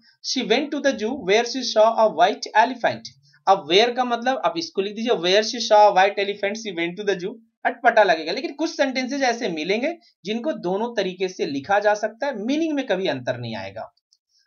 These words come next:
"I am there whenever you need my help", मतलब मैं वहां पर रहूंगा, मिलूंगा आपको जब कभी भी आपको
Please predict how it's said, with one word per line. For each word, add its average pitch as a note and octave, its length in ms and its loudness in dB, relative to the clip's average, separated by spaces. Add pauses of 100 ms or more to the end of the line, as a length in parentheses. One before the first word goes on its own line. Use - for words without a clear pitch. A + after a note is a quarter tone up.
(120)
"I E3+ 100 8
am A3 180 2
there A3+ 300 2
whenever G3 440 0
you G#3+ 200 -4
need F#3+ 200 -2
my F3+ 200 0
help", C3 240 -8 (520)
मतलब F3+ 220 2
मैं G#3+ 100 4
वहां F#3+ 280 2
पर G#3 180 2
रहूंगा, F#3 540 4
मिलूंगा G3+ 500 2
आपको C#3+ 360 -2
जब G#3 220 2
कभी F#3 260 -2
भी F#3+ 120 -4
आपको F3+ 440 0